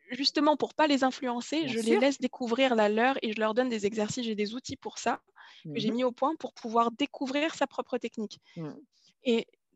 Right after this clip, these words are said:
Speaker 1: de ce fait, quand tu découvres ta propre technique, tu as pas besoin de tout le reste, du reiki, du laoshi, du truc, c'est,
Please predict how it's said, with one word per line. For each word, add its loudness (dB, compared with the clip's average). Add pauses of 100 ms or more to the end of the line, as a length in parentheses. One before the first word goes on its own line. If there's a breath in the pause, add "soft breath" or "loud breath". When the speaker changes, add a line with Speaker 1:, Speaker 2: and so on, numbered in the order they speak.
Speaker 1:
de 0
ce 0
fait, -4
quand 0
tu -12
découvres -4
ta 0
propre -2
technique, -4
tu 0
as 4
pas 2
besoin -4
de -6
tout -6
le 2
reste, 0
du -10
reiki, -4
du -12
laoshi, -4
du -8
truc, -10
c'est, -6